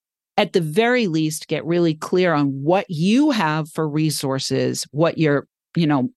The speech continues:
what your maximum amount is that you can invest financially, and know the math on, to the best of your ability, on what else is required so that you can make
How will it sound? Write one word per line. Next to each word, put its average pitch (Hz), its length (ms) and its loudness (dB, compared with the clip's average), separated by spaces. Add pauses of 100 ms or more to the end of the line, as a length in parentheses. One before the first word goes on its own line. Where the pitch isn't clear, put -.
what 170 200 2
your 180 120 2
maximum 190 680 2
amount 160 440 2
is 135 280 -4
that - 180 -8
you 180 380 2
can 185 180 0
invest 127 640 0 (240)
financially, 160 920 2 (360)
and 170 300 0
know 180 680 2
the 170 140 -2
math 131 680 -2 (360)
on, 151 280 0 (680)
to 180 100 2
the 156 80 2
best 139 280 0
of 143 80 -4
your 143 160 -2
ability, 131 520 -2 (520)
on 151 360 0 (140)
what 151 380 0
else 143 400 0
is 139 160 -2
required 135 840 -2 (220)
so - 200 -2
that 156 160 -2
you 156 120 -4
can 143 220 0
make 135 260 -2